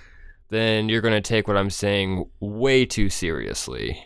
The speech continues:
And that's not what I want. I don't, I don't, I don't want you, I don't want you to do that, you know? That's one of the problems, I think, about talking about your problems with people that you care about, is that you don't want them to look at you differently.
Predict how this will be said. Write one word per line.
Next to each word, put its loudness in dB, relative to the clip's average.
And -4
that's -2
not -2
what -2
I -2
want. -2
I -4
don't, -4
I -2
don't, -2
I -2
don't -2
want -4
you, -2
I -4
don't -4
want -4
you -4
to -8
do -2
that, -4
you -2
know? -2
That's -4
one 4
of 2
the 0
problems, 2
I 2
think, -2
about -2
talking 0
about 0
your -2
problems -2
with -2
people -4
that -4
you -6
care -4
about, -4
is -4
that -2
you -2
don't -2
want -4
them 0
to -2
look -6
at -12
you -10
differently. 0